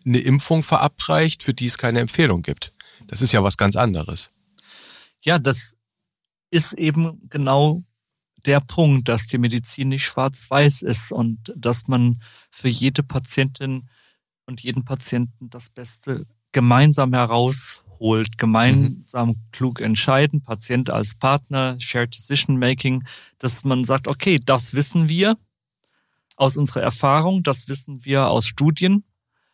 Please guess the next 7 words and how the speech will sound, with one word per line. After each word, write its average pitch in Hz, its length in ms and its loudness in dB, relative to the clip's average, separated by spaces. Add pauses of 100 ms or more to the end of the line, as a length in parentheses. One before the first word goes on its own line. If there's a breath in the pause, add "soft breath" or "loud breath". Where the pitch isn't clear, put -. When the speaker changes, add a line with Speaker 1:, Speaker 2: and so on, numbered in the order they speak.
(480)
Speaker 2:
Wir 127 160 -4
gehen 147 260 4
davon 131 320 0
aus, 156 600 0 (260)
dass 131 280 -6 (120)
hier 123 420 -4
eine 127 400 -2